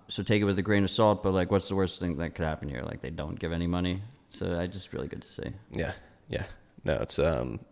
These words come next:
Speaker 1: They released a press release today on that.
Speaker 2: Yeah, it came out of nowhere. Uh, shout out to these, to these four channers putting the team on their back. Seventy-five million dollars. It's not a, it's not a small amount of money.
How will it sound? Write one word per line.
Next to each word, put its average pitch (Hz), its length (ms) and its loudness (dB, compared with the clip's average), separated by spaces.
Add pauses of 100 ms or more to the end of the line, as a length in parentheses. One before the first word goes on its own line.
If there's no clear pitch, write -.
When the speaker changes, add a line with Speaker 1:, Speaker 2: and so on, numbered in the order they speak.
Speaker 1:
They 113 100 2
released 107 300 4
a - 20 -4
press 90 300 -2
release 85 240 -6
today 82 240 -4
on 80 160 -4
that. - 180 -6 (380)
Speaker 2:
Yeah, 92 220 2 (180)
it - 80 -10
came 123 180 4
out 104 80 6
of 101 80 4
nowhere. 104 260 -2 (640)
Uh, 85 360 -2 (1300)
shout 87 220 2
out 98 120 2
to - 80 -4
these, 101 300 2
to - 120 2
these 98 120 4
four 98 180 4
channers - 300 -6
putting - 160 0
the - 40 -6
team 87 200 2
on 87 60 2
their 90 60 2
back. 87 160 -2
Seventy-five 113 380 4
million 113 220 4
dollars. - 400 -4 (300)
It's - 100 -14
not 92 260 0
a, 98 340 4 (920)
it's - 100 -10
not 98 100 2
a - 20 -2
small 98 180 0
amount 107 160 -2
of 110 60 -6
money. 107 180 -4